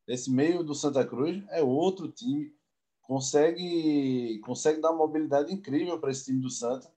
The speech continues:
que eu acabei esquecendo de dizer no começo do programa. A classificação. O Santa continua na, na lanterna, obviamente, não tinha como sair,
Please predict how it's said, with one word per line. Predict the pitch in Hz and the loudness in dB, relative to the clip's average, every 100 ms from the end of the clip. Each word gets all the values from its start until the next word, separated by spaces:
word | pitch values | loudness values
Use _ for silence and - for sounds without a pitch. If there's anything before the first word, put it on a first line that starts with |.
| _ _ _ _ _ | _ _ _ _ _
que | 196 226 - - | 2 2 0 -2
eu | 175 | -2
acabei | 185 151 143 | 2 2 4
esquecendo | 165 - 175 - 151 147 | 0 0 -4 0 0 0
de | 139 | -2
dizer | 127 151 | 0 0
no | 147 | 2
começo | 143 123 123 160 202 190 | 0 0 2 2 2 -2
do | 156 | -10
programa. | - 113 107 98 95 90 _ _ _ _ | -2 -2 2 0 -2 -8 _ _ _ _
A | 101 | -6
classificação. | 104 117 123 135 131 143 - 104 | 0 2 2 -2 0 0 0 -2
O | 101 | -2
Santa | - 151 175 | 0 0 0
continua | - 156 135 135 123 | -2 -4 0 0 4
na, | 117 113 117 117 | 4 2 -4 -4
na | 110 | -2
lanterna, | 117 - 110 139 | -2 -2 -2 0
obviamente, | 123 117 117 117 135 131 | -4 -4 -6 -6 -8 -8
não | 117 | -10
tinha | 101 107 | -10 -14
como | 117 | -12
sair, | - 107 107 143 | -6 -4 -2 -4